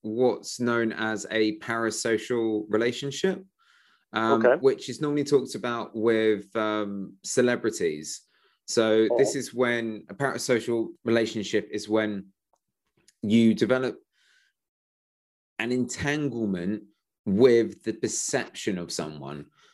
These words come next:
Speaker 1: So,
Speaker 2: Right.
Speaker 1: um, let's take, um, I mean, we were talking about the Marvel films before we started recording. So let's take Robert Downey Junior, for example.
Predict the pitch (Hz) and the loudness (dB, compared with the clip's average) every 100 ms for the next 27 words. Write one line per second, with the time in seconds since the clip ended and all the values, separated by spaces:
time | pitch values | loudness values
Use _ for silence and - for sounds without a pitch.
0 | _ - 113 107 107 110 104 107 101 104 | _ 0 4 6 8 8 6 2 -2 -2
1 | 104 104 101 - _ _ _ _ _ _ | -2 -4 -8 -12 _ _ _ _ _ _
2 | _ _ _ _ 139 156 - - 139 135 | _ _ _ _ -2 0 -2 -6 0 4
3 | 131 - - - - _ _ 107 110 110 | 4 2 -8 -20 -20 _ _ -4 -2 0
4 | 110 110 107 104 95 - _ - 113 117 | 0 0 -2 -6 -10 -20 _ -4 -2 2
5 | 139 143 151 123 120 110 123 117 101 98 | 2 4 2 2 0 -2 0 0 -2 -4
6 | 101 101 95 - 95 90 107 - 95 - | -4 -4 -6 -2 -2 -2 -4 -4 -4 0
7 | 98 90 95 - 110 - - 110 101 110 | 2 0 -4 -2 -2 -2 0 0 2 0
8 | 104 104 101 98 95 113 98 90 - 73 | -2 -2 -2 -2 -2 -4 -4 -6 -6 -6
9 | 82 78 78 - 57 | -6 -8 -8 -12 -12